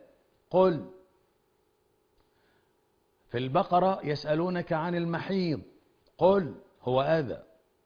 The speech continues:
أي سؤال في الشريعة أنت تجاوب. فربنا بيقول لنبيه صلى الله عليه وسلم كده.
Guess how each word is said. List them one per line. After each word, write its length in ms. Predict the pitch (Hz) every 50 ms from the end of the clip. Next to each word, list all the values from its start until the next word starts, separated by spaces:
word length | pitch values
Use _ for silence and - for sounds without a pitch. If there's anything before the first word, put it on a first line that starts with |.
| _ _ _ _ _ _ _ _ _ -
أي 480 | 226 254 254 220 196 175 165 160 160
سؤال 520 | 151 - 170 175 190 208 220 220 214 196 160
في 100 | - 170
الشريعة 680 | 147 - - 175 175 196 220 220 220 202 214 208 151 - _ _ _ _ _ _ _ _ _ _ _ _ _ _ _ _ _ _ _ _ _ _ _ _ _ _ _ _ _ _ _ 160
أنت 520 | 190 208 214 180 - 196 208 202 190 196 -
تجاوب. 440 | 156 143 135 170 196 208 175 127 - - - - _ _ _ _ _ _ _ _ _ _ _ _ _ _ _ _ _ _ _ _ _ _
فربنا 360 | 95 90 98 98 123 151 151
بيقول 220 | 127 131 139 160 160
لنبيه 420 | 147 139 143 143 196 208 165 139
صلى 240 | - - 131 120 117
الله 140 | 113 113 110
عليه 120 | 104 98
وسلم 220 | - 98 92 90 85
كده. 180 | - - 82